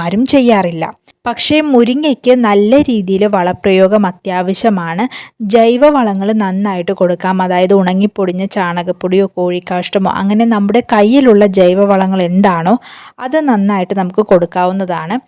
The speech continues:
അതുപോലെ തന്നെ ചെറു ചൂടുള്ള കഞ്ഞിവെള്ളത്തിലേക്ക് കടുക് അരച്ച് ചേർത്ത് നന്നായിട്ട് ഇതൊന്ന് മിക്സ് ചെയ്തിട്ട് മുരിങ്ങയുടെ ചുവട്ടിൽ നിന്നും കുറച്ച് മാറി ഒരു തടമെടുത്ത് അതിൽ ഒഴിച്ചു കൊടുക്കുകയാണെങ്കിൽ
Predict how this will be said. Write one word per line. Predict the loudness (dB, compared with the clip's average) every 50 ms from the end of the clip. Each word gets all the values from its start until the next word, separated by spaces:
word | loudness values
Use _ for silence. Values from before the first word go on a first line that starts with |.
| -16 -20 _ _ -2 0
അതുപോലെ | 0 2 2 4 4 4 4 2 0 0 0
തന്നെ | 0 0 0 -2 -4 -4 -2
ചെറു | 0 0 0 0 0 -4 -4 -2
ചൂടുള്ള | 0 2 4 4 4 4 4 4 4 2 0 0 -2
കഞ്ഞിവെള്ളത്തിലേക്ക് | -2 0 0 0 0 2 2 2 2 2 0 0 -2 -2 0 -2 0 2 2 2 2 0 -2
കടുക് | -2 -2 0 0 0 2 2 2 2
അരച്ച് | 2 0 -2 -2 -2 -4 -2 -2
ചേർത്ത് | 0 0 0 -2 -2 -2 0 0 0 0
നന്നായിട്ട് | 0 0 0 0 -2 -2 -4 -6 -6 -6
ഇതൊന്ന് | -4 -4 -4 -4 -2 -2 -4
മിക്സ് | -4 -6 -6 -4 -2 -2 -2
ചെയ്തിട്ട് | -2 -2 -4 -4 -2 -2 -2 -2 -4 -6 -16 -20 -20 -20 _ -4 -2
മുരിങ്ങയുടെ | 0 0 0 0 0 0 0 0 0 0 -2 -2 -2
ചുവട്ടിൽ | -2 -2 0 -2 -2 -2 -2 -2 -2 -2
നിന്നും | -2 -4 -4 -4 -2 0
കുറച്ച് | 0 0 0 0 0 0 2 2 2 2
മാറി | 2 0 0 0 0 0 0 0
ഒരു | -2 -2 -6 -6
തടമെടുത്ത് | -8 -4 -2 -2 -2 -2 -2 -4 -4 -6 -6 -4 -4
അതിൽ | -4 -2 -2 -2 -2
ഒഴിച്ചു | -2 -4 -2 0 2 2
കൊടുക്കുകയാണെങ്കിൽ | 2 2 0 -2 -4 -6 -4 -4 -6 -6 -6 -6 -4 -2 -2